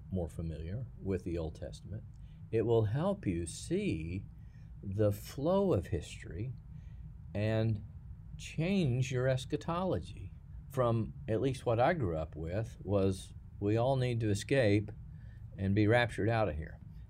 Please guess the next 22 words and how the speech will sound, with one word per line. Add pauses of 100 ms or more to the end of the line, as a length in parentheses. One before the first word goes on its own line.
Now, (220)
here's
what (560)
he
says, (540)
and
he
points
to (200)
a
verse
in
Revelation (1040)
in
which (180)
Jesus
is
referred
to (680)
as
the
root